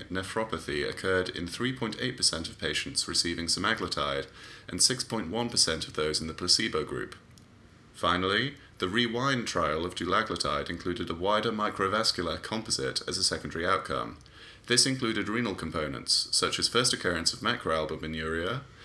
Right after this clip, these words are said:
a sustained decline in E G F R of thirty percent or more from baseline, or the requirement for chronic renal replacement therapy.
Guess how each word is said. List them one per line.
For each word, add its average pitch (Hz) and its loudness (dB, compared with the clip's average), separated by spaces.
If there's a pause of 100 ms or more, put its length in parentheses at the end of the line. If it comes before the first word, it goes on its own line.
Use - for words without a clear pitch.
(180)
a - 2
sustained 110 4
decline 90 2
in 87 -2
E 95 0
G 92 0
F 87 0
R 82 2
of 92 -2
thirty 87 0
percent 87 0
or 92 0
more 87 -2
from 95 -4
baseline, 78 -2 (380)
or 98 0
the 98 0
requirement 110 2
for - -4
chronic 107 -2
renal 92 0
replacement 90 0
therapy. - -6